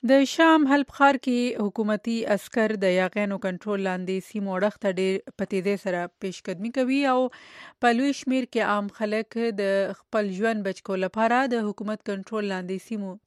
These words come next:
ته روان دي. د حلب غربي برخې اړخ ته د خلکو کډې کول پس له هغې شروع شو، کله چې حکومتي عسکرو د یاغیانو کنټرول لاندې تر ټولو لوی ضلع جبل حنانو کنټرول ترلاسه کړو او اوس حکومتي عسکر د نږدې پرتو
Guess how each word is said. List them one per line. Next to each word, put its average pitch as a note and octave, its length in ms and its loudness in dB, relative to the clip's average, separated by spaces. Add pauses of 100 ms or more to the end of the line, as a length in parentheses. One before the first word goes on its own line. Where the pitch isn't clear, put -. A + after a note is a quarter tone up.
ته F3+ 160 0
روان F3 360 -6
دي. F3+ 80 -6 (880)
د G3+ 160 2
حلب G#3+ 220 0
غربي G3+ 320 2
برخې A3 260 0
اړخ A#3 240 -2
ته B3 160 0
د - 160 -4
خلکو A3 400 -2
کډې G#3+ 200 0 (100)
کول G#3+ 280 -2
پس G#3+ 220 -6
له G3 140 0
هغې G#3 260 -6
شروع A#3+ 300 -4
شو، E4 180 -4 (240)
کله F#3 240 -2
چې G3+ 120 -2
حکومتي G3 380 -6
عسکرو B3+ 400 -4
د G#3+ 100 2
یاغیانو G#3+ 540 2
کنټرول G#3+ 380 -2
لاندې G#3+ 340 -2
تر G3 180 -4
ټولو G#3+ 240 -4
لوی F#3+ 220 -2
ضلع G3 200 0 (600)
جبل A3+ 240 0 (100)
حنانو G3+ 380 -2 (180)
کنټرول G3 400 -2
ترلاسه G#3+ 460 2
کړو B3+ 240 0
او B3 180 2
اوس B3+ 200 -4
حکومتي G3 440 -4
عسکر A#3+ 240 -6
د G#3+ 240 -4
نږدې G3 320 -6
پرتو G#3 300 -8